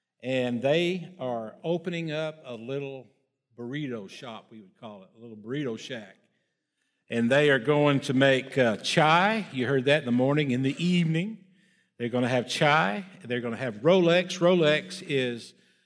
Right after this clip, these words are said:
what we would call a burrito. And, uh, so they're gonna have burrito in the morning for everybody, and they're gonna have three or four other things that I'm not quite sure what they were, but I'm sure they're gonna be good.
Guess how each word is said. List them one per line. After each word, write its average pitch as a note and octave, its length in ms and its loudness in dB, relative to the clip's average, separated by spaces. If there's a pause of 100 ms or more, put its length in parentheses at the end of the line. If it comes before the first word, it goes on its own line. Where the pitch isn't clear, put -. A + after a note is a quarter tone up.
(140)
what B2 180 -2
we C#3+ 120 2
would C3 200 -4
call B2+ 720 0
a A#2 80 -6
burrito. A2+ 600 0 (880)
And, A#2 320 0
uh, G#2 240 -2
so A2+ 340 0
they're A2+ 140 -2
gonna A2+ 140 -4
have A#2 120 0
burrito C#3 460 4
in C3+ 60 2
the B2+ 40 2
morning C#3+ 380 4
for D3 100 -2
everybody, C#3 560 4
and B2 100 2
they're A#2+ 100 2
gonna A#2+ 180 0
have B2 260 0
three D3+ 140 -2
or B2 40 0
four C#3+ 180 -2
other B2+ 120 0
things C3 440 -4
that A2+ 140 -10 (480)
I'm B2+ 120 -10
not A#2 180 -8
quite G#2+ 180 -4
sure A#2 200 -10
what G#2+ 140 -10
they G#2 120 -8
were, F#2 380 -10 (120)
but G#2+ 140 -8
I'm A#2 240 -2
sure A#2 300 4
they're A2+ 140 4
gonna A2+ 180 2
be A2 100 0
good. G#2 320 -2